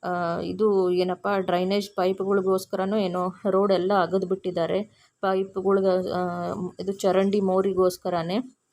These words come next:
ಈ ಅದು ಒಂದು ಕೆಲಸ ನಡೀತಾ ಇದೆ. ಬೆಂಗಳೂರು ಫುಲ್ ಅದೇ ಕೆಲಸ ಇವಾಗ.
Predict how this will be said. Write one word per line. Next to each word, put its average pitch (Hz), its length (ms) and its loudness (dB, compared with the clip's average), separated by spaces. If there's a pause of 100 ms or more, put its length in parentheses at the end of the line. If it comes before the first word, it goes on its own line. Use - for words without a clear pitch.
(1120)
ಈ 220 180 0
ಅದು 208 240 4
ಒಂದು 202 180 0
ಕೆಲಸ 185 380 -2
ನಡೀತಾ 170 380 -2
ಇದೆ. 165 140 2
ಬೆಂಗಳೂರು 185 420 2
ಫುಲ್ 208 260 -2
ಅದೇ 180 240 2
ಕೆಲಸ 180 360 -4
ಇವಾಗ. 165 360 -2